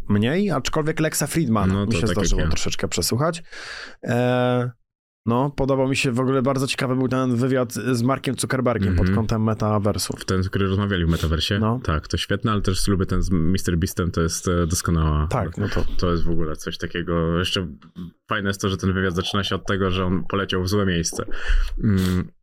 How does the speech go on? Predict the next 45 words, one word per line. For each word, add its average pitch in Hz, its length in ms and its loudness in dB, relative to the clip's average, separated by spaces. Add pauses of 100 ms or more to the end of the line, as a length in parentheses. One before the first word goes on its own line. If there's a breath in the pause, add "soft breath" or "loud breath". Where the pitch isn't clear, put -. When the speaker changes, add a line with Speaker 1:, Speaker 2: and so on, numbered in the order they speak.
(160)
Speaker 2:
i 95 120 0
to 95 120 0
też 95 140 0
Speaker 1:
Jak 92 60 2
Speaker 2:
była 170 160 2
Speaker 1:
są 202 80 0
Speaker 2:
taka 185 120 -2
Speaker 1:
ci 190 100 2
amerykańscy 180 560 -2
duzi 156 240 2
twórcy 160 340 0
gdzieś 131 220 0
idą 151 240 0
na 143 140 2
wywiady, 139 340 2
to 135 120 -2
te 135 220 0
rzeczy 117 240 -2
sobie 113 180 0
słucham 92 300 -2
z 90 60 -2
reguły. - 300 -2 (240)
Speaker 2:
No, 92 440 2
mnie 95 340 2
to 98 120 -2
też - 300 0
interesuje, 107 500 0
bo 123 220 2
mnie 123 180 2
interesuje 127 400 -2
w 120 80 0
ogóle, 120 280 0
wiesz, 113 360 0 (200)
ich 123 140 -2
podejście 120 460 -2
takie, 98 300 0
że 98 200 2
chcę 120 200 2
zobaczyć, 113 560 0
jak - 320 2
oni, 120 280 2
jaką 113 280 2
oni 120 120 2
mają 117 220 0
optykę. 85 580 -2